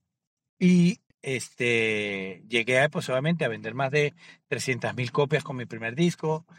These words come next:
eh, eh, fui primer lu-, eh, estuve en, en primer lugar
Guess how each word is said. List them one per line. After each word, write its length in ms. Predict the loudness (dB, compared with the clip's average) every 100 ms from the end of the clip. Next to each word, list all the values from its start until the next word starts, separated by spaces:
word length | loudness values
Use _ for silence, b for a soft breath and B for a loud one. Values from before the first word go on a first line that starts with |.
| B B _
eh, 600 | -2 0 -2 -4 -6 -8 _ _ _ -6
eh, 140 | -6
fui 180 | -2 -2
primer 380 | 0 0 0 0
lu-, 160 | -2
eh, 360 | -2 0 0 -4
estuve 320 | -8 -4 -2
en, 140 | -2 -6
en 280 | -8 -10 -8
primer 320 | -6 -4 -2
lugar 440 | -2 0 0 -2